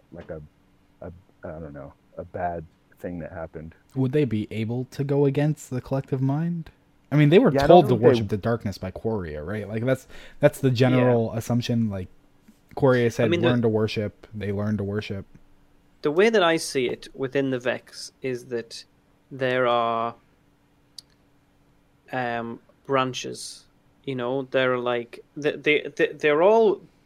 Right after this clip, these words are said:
Speaker 3: they're all, they all have the same goal. They all have the same,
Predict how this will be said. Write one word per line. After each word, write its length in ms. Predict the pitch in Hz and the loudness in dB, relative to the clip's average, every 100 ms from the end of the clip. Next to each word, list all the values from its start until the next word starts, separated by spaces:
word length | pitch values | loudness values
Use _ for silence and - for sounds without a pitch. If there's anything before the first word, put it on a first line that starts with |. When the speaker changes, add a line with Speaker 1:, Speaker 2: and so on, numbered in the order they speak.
| _ | _
Speaker 3:
they're 200 | - 156 | 2 4
all, 400 | 170 190 202 185 139 _ _ _ _ | 6 6 6 2 -6 _ _ _ _
they 100 | - | 0
all 140 | 170 214 | 4 4
have 200 | 202 - | 4 -2
the 60 | |
same 360 | 151 - 165 147 | -6 -2 -2 -2
goal. 440 | 135 139 127 120 - _ | -2 0 0 -2 -8 _
They 100 | - | -6
all 220 | 135 156 180 | 0 0 2
have 200 | 180 170 | 0 -2
the 80 | |
same, 560 | 143 - 143 135 127 123 | -12 -4 -4 -4 -6 -10